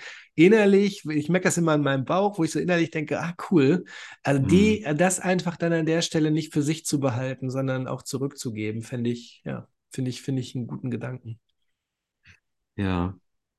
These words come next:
Speaker 2: Okay, jetzt, hm, was fällt mir sonst noch ein?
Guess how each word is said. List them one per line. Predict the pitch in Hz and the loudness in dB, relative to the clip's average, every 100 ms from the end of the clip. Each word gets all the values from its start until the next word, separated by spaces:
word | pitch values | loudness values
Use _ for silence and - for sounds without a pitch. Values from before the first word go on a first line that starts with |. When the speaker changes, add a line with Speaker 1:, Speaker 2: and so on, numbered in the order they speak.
| _ _ _ _ _ | _ _ _ _ _
Speaker 2:
Okay, | - - 107 82 | -16 -8 -4 -4
jetzt, | 85 - - | -6 -12 -14
hm, | 98 98 87 - - | -4 -4 -4 -10 -10
was | 101 | -4
fällt | - 104 | -2 2
mir | 110 | 2
sonst | 107 104 | 2 2
noch | 87 | -2
ein? | 71 87 87 | -2 -4 -6